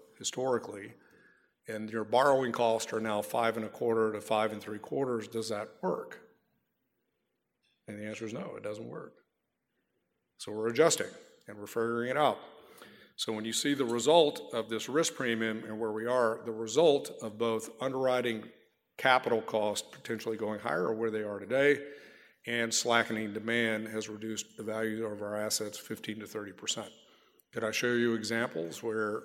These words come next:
it was less than fifteen percent every day? Could I show you examples where it was greater than thirty percent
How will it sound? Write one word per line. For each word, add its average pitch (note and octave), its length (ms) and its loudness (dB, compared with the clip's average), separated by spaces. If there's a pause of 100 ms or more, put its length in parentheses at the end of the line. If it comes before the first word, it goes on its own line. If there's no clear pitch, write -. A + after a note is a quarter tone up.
(140)
it G#2+ 60 -10
was G2+ 140 -12
less A2+ 220 -2
than A#2 200 -6
fifteen A#2 400 -6
percent A#2 320 -6 (140)
every G2+ 240 -6
day? F#2+ 240 -12 (480)
Could A2+ 160 -10
I G#2+ 80 -2
show A#2 160 -2
you A2+ 220 0
examples A#2 580 -2
where A2 140 -2
it A2+ 40 -2
was G#2+ 120 -8
greater C#3 280 0
than C#3 80 -6
thirty C#3 240 0
percent D3 380 -2